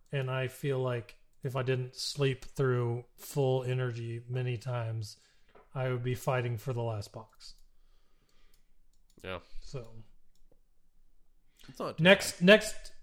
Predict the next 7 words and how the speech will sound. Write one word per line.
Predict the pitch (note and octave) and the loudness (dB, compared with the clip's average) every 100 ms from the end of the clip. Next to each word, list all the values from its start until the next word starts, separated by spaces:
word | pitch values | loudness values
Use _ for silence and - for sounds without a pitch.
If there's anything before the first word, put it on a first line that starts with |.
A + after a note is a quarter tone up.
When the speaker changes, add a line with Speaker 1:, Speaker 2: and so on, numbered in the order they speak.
| - - | -16 -2
Speaker 1:
galactic, | E3+ E3+ E3 D#3+ C#3 - | 4 8 8 4 -4 2
uh, | D3 C3+ C3 B2 - | 2 2 0 -6 -4
or | D3 C#3 C3+ D3 | 0 2 0 0
next | D#3 F#3+ F#3+ | 4 4 4
conquest, | - D#3+ D3+ C#3+ B2 B2+ | 2 2 4 2 0 -2
I | C3+ | -4
plan, | C3 C#3 C3+ B2 A2+ | -2 -2 -2 -2 -6